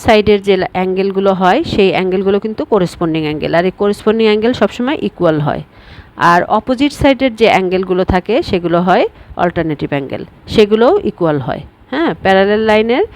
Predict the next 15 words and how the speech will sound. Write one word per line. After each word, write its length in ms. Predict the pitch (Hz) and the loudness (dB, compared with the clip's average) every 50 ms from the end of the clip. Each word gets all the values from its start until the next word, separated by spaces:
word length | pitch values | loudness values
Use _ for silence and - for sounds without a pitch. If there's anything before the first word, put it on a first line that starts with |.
| - - - _ - | -20 -20 -20 _ -4
মাঝখানে 360 | - 180 - - - 208 208 196 - | -4 -4 -4 -2 -2 0 0 0 2
ট্রান্সভার্সাল 540 | 202 190 185 180 - 202 196 190 - - 208 214 233 | 2 0 0 0 0 -2 -2 -2 -2 -4 -2 0 0
থাকলে 200 | 214 - 233 269 277 - | -2 0 0 -2 0 0
এই 60 | 214 185 190 | 0 0 0
যে 60 | 185 - 196 | 0 2 2
এই 80 | 208 202 208 | 2 2 0
দুটো 180 | 220 - 226 220 226 | -2 -2 0 0 0
হলো 160 | 233 247 330 381 - - | 2 0 0 0 2 0
অল্টারনেটিভ 460 | 196 190 - 185 165 160 151 151 147 139 143 | 0 0 0 -2 -2 -2 -4 -6 -6 -6 -6
অ্যাঙ্গেল, 260 | 143 - - - - - - - - - - - - - - - - - - - - - 170 | -6 -8 -10 -16 -16 -18 -20 -20 -20 -20 -20 -20 -20 -20 -20 -20 -14 -6 -2 0 2 4 4
আর 100 | 175 170 - - - 226 | 2 0 -2 -4 0 2
এই 80 | 233 240 240 208 | 2 2 0 0
যে 80 | 254 247 - - | -2 -4 0 2
প্যারালাল 380 | 214 202 190 180 196 196 196 190 190 | 2 2 2 2 2 2 2 4 2
লাইন, 240 | 190 185 208 247 330 | 4 4 4 2 0